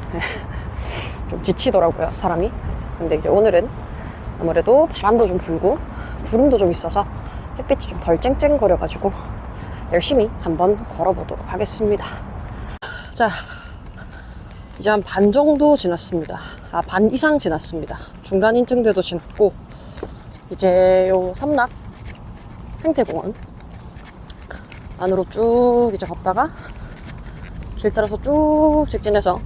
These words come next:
구포역까지 가면 됩니다. 길이 진짜 쉽네요. 찾는 것도 별로 어려운 게 없고, 물론 저는 이제 처음에 실수를 했지만, <laughs> 네, 찾는 것도 별로 어려운 게 없고, 길도 그냥 계속해서 이렇게 평길이에요.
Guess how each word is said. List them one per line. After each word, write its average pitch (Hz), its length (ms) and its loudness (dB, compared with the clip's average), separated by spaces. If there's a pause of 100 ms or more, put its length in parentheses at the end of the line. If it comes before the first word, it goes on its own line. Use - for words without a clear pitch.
구포역까지 202 540 2
가면 214 300 0 (720)
됩니다. 170 300 -2 (800)
길이 285 460 2 (260)
진짜 294 260 0
쉽네요. 165 400 -2 (520)
찾는 392 300 6
것도 233 200 4
별로 185 220 4
어려운 196 220 4
게 - 60 -8
없고, - 320 -6
물론 190 200 2
저는 208 260 4
이제 175 100 -8
처음에 196 240 -4
실수를 202 320 -4
했지만, 175 280 -10
<laughs> - 1400 -12
네, 160 200 -10
찾는 320 320 2
것도 226 260 0
별로 180 200 4
어려운 196 240 2
게 165 80 -6
없고, - 240 -4 (1120)
길도 233 220 2
그냥 220 260 0
계속해서 - 500 0
이렇게 - 160 -8
평길이에요. 208 560 2